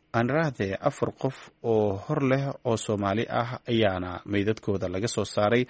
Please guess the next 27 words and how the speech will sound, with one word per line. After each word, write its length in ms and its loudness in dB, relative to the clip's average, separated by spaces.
afar 200 0
iyo 100 2
labaatankii 460 0
saac 240 2
ee 80 -2
lasoo 260 -2
dhaafay 320 -2
kadib 300 -2
markii 320 -4
ay 80 -2
ku 160 -6
dhinteen 440 2
dhulgariirkii 540 0
Isniintii 640 -4
ka 140 -4
dhacay 260 -4
dalkaasi. 640 -4
Dadkii 680 0
u 80 0
dambeeyey 760 4
ee 260 4
ka 160 -8
badbaaday 480 2
dhulgariirka, 880 0
kuwaasoo 580 -2
ku 180 -6
dhowaad 560 0